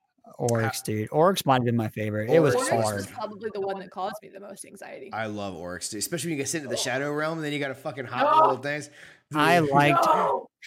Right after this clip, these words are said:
Speaker 1: how
Speaker 2: Yeah.
Speaker 1: hard Oryx was.
Speaker 2: It was such a good raid, dude. It was so good, man. But we did the
Speaker 1: I really,
Speaker 2: free
Speaker 1: I really
Speaker 3: That
Speaker 1: liked the
Speaker 3: raid.
Speaker 1: new raid, too. I just wish, uh, actually, no, no, I really liked it. I just wish, th-, like I said,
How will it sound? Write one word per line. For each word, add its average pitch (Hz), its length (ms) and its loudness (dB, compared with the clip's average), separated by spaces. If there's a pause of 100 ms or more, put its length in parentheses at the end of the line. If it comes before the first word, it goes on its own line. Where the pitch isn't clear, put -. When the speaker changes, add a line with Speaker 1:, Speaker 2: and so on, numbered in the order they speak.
Speaker 1:
how 127 240 0
Speaker 2:
Yeah. 120 60 0
Speaker 1:
hard 110 400 -4
Oryx 101 440 -14
was. 92 400 -16
Speaker 2:
It 127 60 -12
was 135 160 -2
such 135 220 -6
a 131 40 -6
good 117 140 -4
raid, 104 260 -6
dude. 101 140 -8
It 104 40 -6
was 104 120 -6
so 120 460 -4
good, 104 280 -8
man. 95 280 -14 (1120)
But - 500 -6 (120)
we 123 140 -2
did 131 220 -4
the 131 120 -4
Speaker 1:
I 165 100 6
really, 285 180 6
Speaker 2:
free - 100 0
Speaker 1:
I 180 180 4
really 160 440 4
Speaker 3:
That 151 60 2
Speaker 1:
liked 139 240 4
the 139 80 -4
Speaker 3:
raid. 123 60 -2
Speaker 1:
new 131 140 -2
raid, 117 320 -6 (100)
too. 117 380 -8
I 127 120 -8
just 135 240 -12
wish, - 520 -6 (420)
uh, 98 600 -12
actually, 156 280 -8
no, 214 220 -4
no, 208 180 -2
I 120 180 -2
really 196 160 -2
liked - 280 -2
it. - 180 -16
I 143 100 2
just 180 140 0
wish, 190 260 4
th-, - 160 -14 (280)
like 175 160 4
I 226 60 8
said, 143 320 4